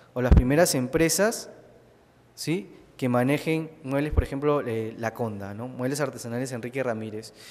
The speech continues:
¿Y qué es lo que han hecho ellos? Manejar una estrategia de posicionamiento, estructurar bien su página web. Entonces,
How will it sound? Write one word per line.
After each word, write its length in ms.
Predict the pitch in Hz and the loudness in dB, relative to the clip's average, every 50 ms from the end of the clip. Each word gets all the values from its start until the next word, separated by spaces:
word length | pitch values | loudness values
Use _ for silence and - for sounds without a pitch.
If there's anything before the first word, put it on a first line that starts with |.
| - - - | -20 -16 -14
¿Y 60 | 135 | -4
qué 140 | - - 196 | 2 4 4
es 40 | 208 | 4
lo 80 | 196 | 4
que 80 | 196 190 | 2 2
han 80 | 175 175 | 2 2
hecho 300 | 175 175 - 180 180 180 | 0 0 0 2 4 4
ellos? 360 | 175 143 123 120 123 - - - - - - - - - - - | 4 2 2 -2 -4 -6 -10 -20 -20 -20 -20 -20 -20 -20 -10 -4
Manejar 300 | 131 123 123 - 143 143 | -2 0 0 2 2 2
una 100 | 147 151 | 2 2
estrategia 380 | 143 - 139 120 127 - 147 139 | 0 -2 -2 -4 -4 -2 -2 -4
de 20 | |
posicionamiento, 720 | 135 139 - - - - 117 110 110 113 117 113 107 107 | -4 -4 -6 -8 -8 -8 -8 -6 -4 -4 -4 -4 -4 -4
estructurar 500 | 107 - - 107 - 120 123 135 135 135 | -6 -8 -8 -6 0 4 6 6 6 4
bien 240 | 131 127 139 147 147 | 2 2 2 2 2
su 140 | - - 127 | 2 0 -2
página 340 | 113 127 113 - 123 117 110 | -2 -2 -2 -2 -2 -2 -2
web. 220 | 107 110 107 107 - - - - - - - - - | -2 -2 -4 -6 -8 -16 -20 -20 -20 -20 -20 -18 -12
Entonces, 420 | 131 117 - 151 156 147 170 165 | -6 2 4 4 4 4 2 -2